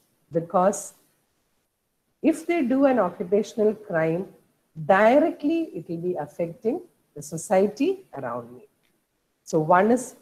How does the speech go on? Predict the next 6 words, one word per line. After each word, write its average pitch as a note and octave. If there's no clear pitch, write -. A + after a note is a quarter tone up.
price F3
fixing, C4+
endangering G3
lives, G#3+
and C3+
industrial A3